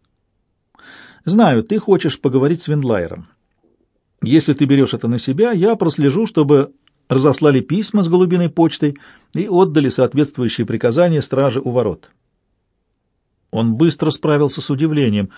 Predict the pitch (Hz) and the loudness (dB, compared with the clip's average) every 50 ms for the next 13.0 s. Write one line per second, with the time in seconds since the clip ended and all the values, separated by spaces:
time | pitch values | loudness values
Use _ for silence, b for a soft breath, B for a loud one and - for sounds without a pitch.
0 | B B B - 98 90 80 76 - 95 95 - - 123 135 131 127 - 113 95 | B B B -12 -10 -8 -8 -8 -8 -10 -10 -6 -4 -4 -2 -4 -6 -8 -8 -8
1 | 80 - 76 78 - - 110 - 143 131 - 135 127 139 _ _ _ _ _ _ | -8 -8 -10 -10 -8 -8 -6 -6 -6 -6 -6 -8 -10 -12 _ _ _ _ _ _
2 | - - 165 160 - - 151 135 127 127 - _ - 123 170 202 - - 120 101 | -4 -2 -2 0 0 -2 -4 -4 -4 -6 -10 _ -8 -6 -4 -4 -4 -4 -4 -2
3 | 98 113 107 95 98 - _ b b b b b b b b b b b b b | 0 0 -2 -2 -4 -8 _ b b b b b b b b b b b b b
4 | b b b b b b b b b _ _ - 135 143 160 185 185 170 131 131 | b b b b b b b b b _ _ 0 2 4 6 6 6 6 4 2
5 | - - - - 165 185 208 214 190 - - 143 127 147 147 127 - - 127 113 | -2 -4 -2 0 2 2 2 2 0 -2 -2 0 0 2 2 0 -2 -4 -4 -2
6 | - 123 131 127 113 - - 123 110 98 113 160 196 208 190 190 180 156 - _ | 0 0 0 0 -2 -4 -4 -6 -4 -2 -2 -2 -2 0 0 0 0 -2 -4 _
7 | _ - 120 135 - - - - - 165 175 170 - 143 135 127 123 117 123 123 | _ -10 -10 -10 -10 -12 -12 -8 -6 -4 -4 -2 -2 0 0 0 0 0 -2 -2
8 | 104 147 175 165 - 135 127 - 139 131 131 127 - 131 110 98 85 82 - 87 | -2 -2 -2 -2 -2 -4 -4 -4 -4 -4 -4 -2 -2 -2 -2 -2 -6 -8 -12 -14
9 | - - _ _ _ _ _ _ _ _ _ _ _ _ _ _ _ _ _ _ | -16 -18 _ _ _ _ _ _ _ _ _ _ _ _ _ _ _ _ _ _
10 | _ _ _ _ _ _ _ _ _ - 98 98 117 110 131 143 156 180 156 143 | _ _ _ _ _ _ _ _ _ -8 -4 -2 -2 0 0 0 2 2 2 0
11 | 123 107 107 107 101 - - 120 117 120 135 131 - - 123 120 120 - - 151 | 0 -2 -2 -4 -4 -4 -4 -2 0 0 0 -2 -2 -4 -4 -4 -4 -4 -4 -4
12 | 139 127 120 117 117 127 135 - 123 123 120 117 117 - - - 185 202 220 202 | -2 -2 -2 -2 -2 -2 -4 -4 -4 -2 0 0 -2 -2 -2 0 0 0 0 -2